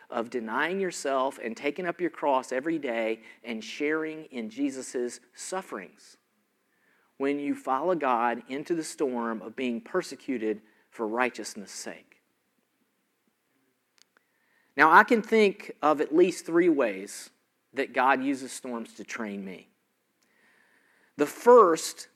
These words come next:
is that storms reveal what's going on in my heart. There was a guy, uh, named Sir William Davenant. I have no idea who this guy is, but I love this quote. He says,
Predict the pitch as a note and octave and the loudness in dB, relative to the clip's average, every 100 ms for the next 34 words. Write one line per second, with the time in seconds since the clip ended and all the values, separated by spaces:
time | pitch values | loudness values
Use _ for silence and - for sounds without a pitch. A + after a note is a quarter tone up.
0 | - D#3 D3+ E3+ - - F3+ F#3 F3 D3 | -2 0 2 -2 -2 0 2 4 2 -2
1 | C3 D3+ D#3 D3+ C#3+ C3+ - C3+ C#3 B2+ | 2 6 8 6 0 -4 -4 -2 -2 -2
2 | B2 B2 G#2+ G2+ G2+ - A#2 F#2+ E2 - | 0 0 -2 -6 -10 -6 -4 -4 -10 -20
3 | - _ _ _ _ _ _ _ _ _ | -20 _ _ _ _ _ _ _ _ _
4 | _ - D3 D3 B2+ D#3 E3+ D#3+ D3 C3 | _ 2 4 4 4 8 10 10 8 4
5 | - B2+ B2 A#2+ A#2 C3+ C3+ B2+ - - | -2 -4 -2 -4 -4 -4 -2 -2 -6 -10
6 | - D3 C3 C#3 D#3+ C#3+ C3+ B2 B2 - | 2 4 6 6 6 4 2 0 -4 -10
7 | _ - G#2+ C#3 D3+ D#3 A#2+ A2 G#2 - | _ -20 0 4 4 4 -4 -12 -14 -20
8 | - _ - B2+ A2+ B2+ C#3+ C#3+ A#2+ B2 | -20 _ -6 -2 -2 2 4 6 4 4
9 | A#2+ A#2 G#2+ A#2+ A2 A#2 G#2+ G#2 A#2 A#2 | 4 0 -4 -2 0 2 0 -2 0 2
10 | A#2+ D3 C3+ B2 - - F3+ A2+ A#2+ - | 4 4 4 -2 -6 0 4 4 2 0
11 | C#3 C#3 | 0 0